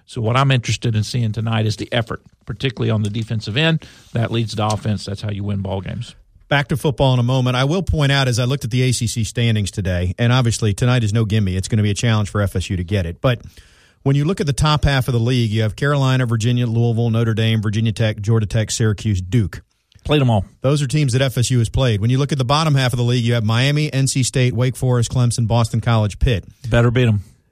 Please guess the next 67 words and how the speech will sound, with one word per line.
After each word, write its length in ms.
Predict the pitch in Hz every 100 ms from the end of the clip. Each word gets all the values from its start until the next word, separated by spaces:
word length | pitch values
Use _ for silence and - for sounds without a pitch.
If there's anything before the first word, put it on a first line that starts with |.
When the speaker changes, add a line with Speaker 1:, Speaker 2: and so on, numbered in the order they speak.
| _ -
Speaker 2:
F 180 | 135 147
S 100 | 127
U's 140 | 123
only 180 | 135 147
played 280 | - 139 107
Wake 320 | 120 131 113
in 80 | 107
that 200 | 107 95
group. 300 | 123 98 -
So 100 | 131
there 160 | 143
are 120 | 180 175
some 160 | 151
wins 260 | 143 135 120
out 240 | 131 123
there. 320 | 110 98 95 -
Uh, 200 | 110 110 117
if 100 | 175
F 160 | 165
S 160 | 156 -
U 80 | 143
goes 300 | 131 123 -
six 300 | - - 131
and 120 | 120
three, 460 | 139 147 123 113 110 _ _ _ _ _ _ -
really 200 | 151 180 131
we 80 | 120
should, 160 | 131
the 160 | 123 127
second 300 | - 156 135
half 220 | 131 117
of 40 | 117
the 140 | 110
conference 380 | 135 123 117 -
schedule, 240 | 120 113
we 80 | 123
should 160 | 127 113
be 80 |
ecstatic. 640 | 104 - 160 143 117 110 -
If 160 | 135 -
they 160 | 127
go 340 | 123 127 120 113
five 340 | - 151 147 120
and 140 | 113
four, 400 | - 180 147 131
you're 160 | 123 123
still 260 | - 160
gonna 160 | 135 123
be 120 | 120
looking 240 | 127 120
at 80 | 117
a 80 | 113
nice 260 | 120 117 -
record 300 | 110 120 113
overall, 440 | 104 110 107 110
but 200 | 101 101
given 180 | 117 113
the 60 |
way 100 | 110
the 100 | 104
season 300 | 101 120 101
started, 420 | 98 - 107 107 92
people 300 | 117 104 101
are 60 |
gonna 160 | 101 92
be 100 | 95
grumbling. 440 | 110 110 107 98